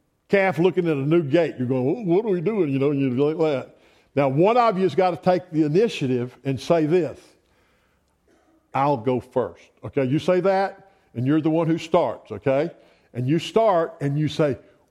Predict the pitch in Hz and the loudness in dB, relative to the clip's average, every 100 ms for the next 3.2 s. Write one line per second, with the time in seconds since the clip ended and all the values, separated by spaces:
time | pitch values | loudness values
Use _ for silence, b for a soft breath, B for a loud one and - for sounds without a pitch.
0 | - 131 107 240 - 220 185 - 190 190 | -6 -4 -2 -2 0 -2 -2 -4 0 0
1 | 185 170 156 170 170 147 _ b b b | 0 -4 -2 0 -2 -8 _ b b b
2 | 127 143 151 - 151 147 - 139 147 135 | -2 0 0 -2 -2 -2 -4 -2 -2 -2
3 | 131 | -6